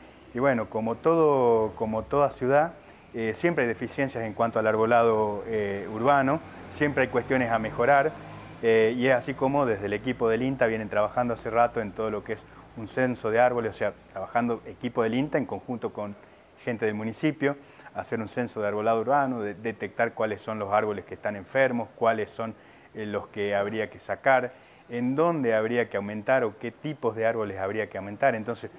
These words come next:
bueno, todo ese trabajo es un trabajo que, como sabrán, digamos, el árbol no es un, de un día para el otro, es un trabajo que se tiene que hacer a conciencia, eh, con profesionalismo, que significa, eh, tal vez,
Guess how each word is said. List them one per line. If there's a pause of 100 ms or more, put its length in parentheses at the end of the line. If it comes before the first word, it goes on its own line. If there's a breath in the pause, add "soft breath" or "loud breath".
(260 loud breath)
bueno,
todo
ese
trabajo
es
un
trabajo
que, (460)
como
sabrán,
digamos,
el
árbol
no
es
un,
de
un
día
para
el
otro, (420 loud breath)
es
un
trabajo
que
se
tiene
que
hacer
a
conciencia, (440 loud breath)
eh, (400)
con
profesionalismo, (480 loud breath)
que
significa,
eh, (220)
tal
vez,